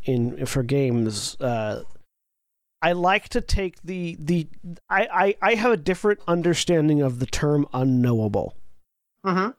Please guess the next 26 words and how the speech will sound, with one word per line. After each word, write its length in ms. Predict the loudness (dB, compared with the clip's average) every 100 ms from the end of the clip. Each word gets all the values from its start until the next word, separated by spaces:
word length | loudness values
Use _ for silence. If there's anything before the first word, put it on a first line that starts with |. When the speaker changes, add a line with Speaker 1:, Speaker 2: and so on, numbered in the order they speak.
| _
Speaker 1:
Uh, 260 | 2 4 2 -2 -6
typi-, 260 | -4 -4 -4
you 120 | -2
know, 120 | -2
typically 380 | -2 0 2 2
you'll 140 | 2 2
hear 180 | 2
God 300 | 2 2 4
as 120 | 2 2
an 60 |
unknowable 520 | 2 4 2 2 2
entity, 340 | 2 0 2 2
whatever, 320 | 4 2 2
whatever. 460 | 2 2 2 -2 -6 -14 -18 -6 2
Uh, 280 | 4 4 2
as 240 | 2 2 2
an 100 | 2
I-, 240 | 2 2
the 220 | 0 2 2
idea 420 | 2 2 2 2
of 120 | 2
that 260 | 0 0 0
being 480 | 2 4 4 2 -2 -4
that 640 | 0 4 2 0 -4 -6 -6 -14 -16 _
you 420 | 0 4 4 2 2
can't 640 | 0 0 -4 -8 -12